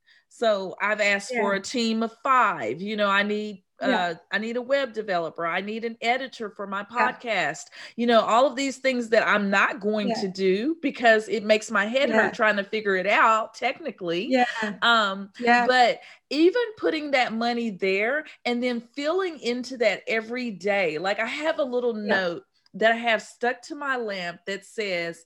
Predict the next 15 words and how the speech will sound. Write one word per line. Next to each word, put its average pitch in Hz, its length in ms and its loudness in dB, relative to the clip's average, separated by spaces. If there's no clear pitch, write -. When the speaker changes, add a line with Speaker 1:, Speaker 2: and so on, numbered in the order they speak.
Speaker 1:
"As 254 280 0
a 440 120 0
millionaire, 233 640 -4
what 339 260 -8
would 370 100 -8
I 214 180 -2
do 185 520 -10
today?" 170 520 -10
Speaker 2:
Yes. 240 760 2
Speaker 1:
You 262 120 -8
know, 233 260 2
Speaker 2:
Yeah. 226 240 4
Speaker 1:
as - 60 0
a 480 140 0
millionaire, 233 680 -2